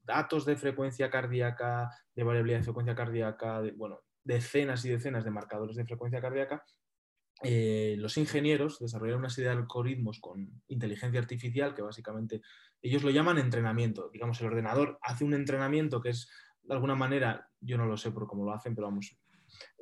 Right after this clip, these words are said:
correlacionan matemáticamente y hacen una serie de, de pruebas para ver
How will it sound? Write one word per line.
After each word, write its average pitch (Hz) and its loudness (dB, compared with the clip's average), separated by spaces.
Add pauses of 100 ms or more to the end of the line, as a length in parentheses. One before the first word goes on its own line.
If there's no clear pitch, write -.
(140)
correlacionan 135 6
matemáticamente 135 4
y 131 4
hacen 127 0
una 127 -4
serie 127 0
de, 123 2
de 120 0
pruebas 135 2
para 110 0
ver 131 2